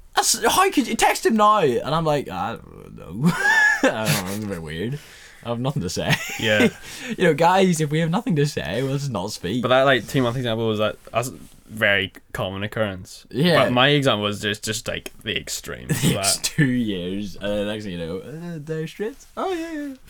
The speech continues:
Speaker 1: yeah.
Speaker 2: Um,
Speaker 1: Mad, like.
Speaker 2: <laughs> Uh, I'll continue this example. As I was on a walk with Mark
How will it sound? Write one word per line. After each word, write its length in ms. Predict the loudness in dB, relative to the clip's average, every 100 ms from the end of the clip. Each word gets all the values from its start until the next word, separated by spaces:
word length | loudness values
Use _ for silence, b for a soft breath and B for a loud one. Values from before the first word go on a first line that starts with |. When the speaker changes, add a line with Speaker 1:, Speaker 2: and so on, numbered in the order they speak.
| B B B B B
Speaker 1:
yeah. 300 | -4 0 0
Speaker 2:
Um, 380 | -2 -4 -8 -8
Speaker 1:
Mad, 20 |
like. 140 | -10 -14 -10 -4
Speaker 2:
<laughs> 400 | 2 2 0 -6 -16 -16 -16 -16 -18 -20 -18 -18 -20 -20 -18 B B B B B B
Uh, 300 | -2 2 4
I'll 120 | 4 0
continue 320 | -2 -2 0
this 260 | -2 -4
example. 340 | -10 -10 -6 -4
As 120 | 0
I 20 |
was 100 | 2
on 120 | 4
a 60 | 4
walk 260 | 4 4 0
with 100 | -4
Mark 460 | -2 -2 -2 -10